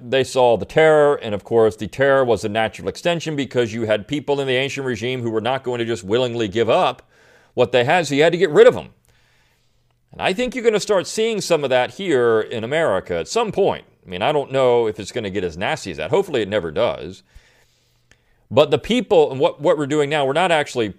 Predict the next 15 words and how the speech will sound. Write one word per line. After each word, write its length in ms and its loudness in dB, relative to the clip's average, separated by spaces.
taking 320 -2
off 180 2
heads, 400 0
which 160 -8
is 120 -6
a 60 -4
good 220 2
thing, 480 -12
and 80 -4
hopefully 260 0
that 220 0
never 340 0
gets 200 -6
to 80 -18
that. 200 -20